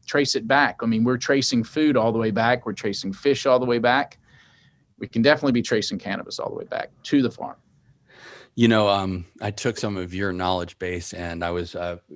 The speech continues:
Speaker 2: talking to a friend of mine in San Diego recently, uh, Dane Henderson from N F U Media, and, um, he is doing a coffee product out of, uh, Africa, West Africa, and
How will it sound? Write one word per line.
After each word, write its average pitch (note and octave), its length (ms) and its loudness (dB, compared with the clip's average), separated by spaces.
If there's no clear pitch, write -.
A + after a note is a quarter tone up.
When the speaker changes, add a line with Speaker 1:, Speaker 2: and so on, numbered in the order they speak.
Speaker 2:
talking F#2+ 360 -4
to - 100 -8
a E2+ 40 -6
friend F2 240 -8
of F2 80 -8
mine E2 300 -8
in E2+ 160 -8
San D#2+ 300 -10
Diego E2 340 -6
recently, E2 460 -10
uh, E2+ 180 -8
Dane D#2+ 220 -10
Henderson E2 420 -10
from E2 240 -14
N E2 100 -12
F D#2 160 -14
U D#2 120 -12
Media, F#2 360 -4
and, G#2 560 2
um, F#2 1040 0
he A2+ 280 2
is F#2+ 140 4
doing F2+ 200 -2
a E2+ 60 -6
coffee D3 340 2
product F2+ 480 -4
out E2+ 220 -2
of, E2 340 -12
uh, E2 360 -10
Africa, - 400 0
West E2+ 260 -6
Africa, A#2 400 0
and G2 720 -2